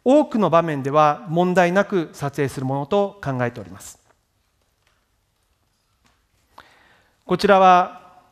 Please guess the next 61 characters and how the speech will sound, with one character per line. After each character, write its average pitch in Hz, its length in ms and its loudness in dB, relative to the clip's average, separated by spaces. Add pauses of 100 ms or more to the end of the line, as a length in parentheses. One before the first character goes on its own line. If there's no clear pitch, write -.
カ 220 140 2
メ 214 120 0
ラ 170 100 4
の 131 240 -6 (120)
天 233 200 2
面 180 160 0
に 143 80 -2
つ - 120 -16
け 160 80 -2
ら 151 80 4
れ 139 100 0
た 160 480 2 (400)
静 202 240 4
止 202 180 -2
画 185 140 2
と 196 640 -2
動 180 220 0
画 175 160 4
を 175 80 0
切 175 100 -8
り 170 80 2
替 165 220 4
え 143 40 -4
る 113 200 -12 (400)
ス - 80 -18
チ - 140 -4
ー 208 100 0
ル 139 160 -4
シ - 160 -8
ネ 170 140 0 (240)
の 202 420 -2
ス - 160 -10
イ 160 60 -4
ッ - 40 -20
チ - 120 -14
で 107 80 -12
す。 - 260 -20 (580)
こ 190 120 -4
の 190 100 -2
ス - 160 -2
イ 240 40 4
ッ 240 160 -6
チ 196 120 -2
を 156 140 2
切 - 160 -4
り 208 80 2
替 233 180 4
え 214 60 0
る 190 40 -6
こ 170 120 -10
と 160 80 -8
に 147 100 -6
よ 139 100 -6
っ 131 40 -14
て、 196 580 -2 (100)
静 - 180 0
止 156 160 -2
画 160 100 0
カ 160 100 2
メ 143 100 -4
ラ、 117 280 -6